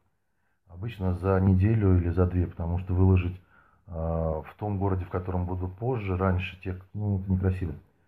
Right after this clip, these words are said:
В нижней части пресса никак. Вы будете избавляться от жира везде одновременно. Кто скажет про мелдронат? Ну, мне нравится, я при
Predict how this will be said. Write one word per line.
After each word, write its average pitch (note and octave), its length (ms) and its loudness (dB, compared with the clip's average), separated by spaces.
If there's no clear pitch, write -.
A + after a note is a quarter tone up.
В G2 80 -6
нижней G#2 240 0
части G#2 240 -2
пресса B2 380 0
никак. F#2 580 -2
Вы F#2 140 -6
будете A#2 320 -2
избавляться G#2+ 420 0
от F#2 60 4
жира F#2+ 200 -2
везде F#2 420 -4
одновременно. E2+ 680 -6
Кто G#2+ 80 -18
скажет A2+ 260 -6
про A#2 140 -2
мелдронат? G#2 580 0
Ну, A#2+ 500 -6
мне G#2+ 140 -2
нравится, G2 560 -4
я E2+ 120 -8
при E2 280 -18